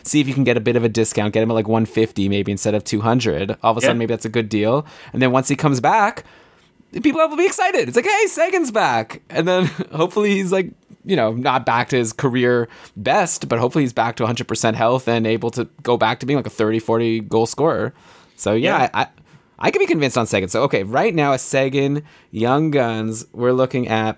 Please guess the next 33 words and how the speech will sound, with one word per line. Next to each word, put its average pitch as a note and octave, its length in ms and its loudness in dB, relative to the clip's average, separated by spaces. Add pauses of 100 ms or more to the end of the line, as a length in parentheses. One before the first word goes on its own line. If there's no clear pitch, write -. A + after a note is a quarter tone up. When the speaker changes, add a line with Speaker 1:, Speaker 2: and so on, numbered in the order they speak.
(260)
Speaker 1:
raw, A2 440 4
like, D3 220 0
a B2 40 -4
hundred B2 320 -2
twenty-five, C3+ 840 0 (500)
hundred, A#2 420 -4
oh, A#2 180 4
here's A#2 220 0
a A2+ 60 0
two - 200 -4
twenty-five A#2 800 0
for A2 320 0
a G#2 140 0
P - 140 -4
S B2+ 100 -2
A G#2 80 0
ten. A#2 540 -2 (560)
Speaker 2:
Yeah, A#2+ 140 0
Speaker 1:
Yeah. A2+ 40 0
Speaker 2:
it's - 120 -8
funny C#3+ 240 2
how D3+ 120 0
similar G2+ 500 -2
his F#2 200 -6
raw F2+ 400 0
and F2 260 -8
P F#2+ 120 -4
S F2 140 -6
A F2 100 -4
ten F2 320 -8
cards E2+ 420 -4
are, F2+ 260 0
actually. B2+ 640 -2